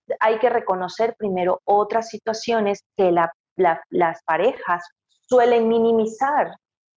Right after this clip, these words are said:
y se presentan con problemas sexuales. Eh, ten-, es que tenemos, eh, dos años sin tener relaciones,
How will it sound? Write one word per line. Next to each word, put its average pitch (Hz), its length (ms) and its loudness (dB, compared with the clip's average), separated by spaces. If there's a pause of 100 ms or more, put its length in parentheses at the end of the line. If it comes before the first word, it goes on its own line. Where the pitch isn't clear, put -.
(520)
y 247 120 0
se 240 120 2
presentan 269 600 -2
con 214 220 0
problemas 214 560 0
sexuales. - 460 -6 (100)
Eh, 208 240 0
ten-, 269 140 -2
es - 220 0
que 294 300 2
tenemos, 226 500 0 (380)
eh, 185 140 -2
dos 233 260 2
años 269 320 -2
sin 196 160 -6
tener 180 240 -2
relaciones, 180 720 -4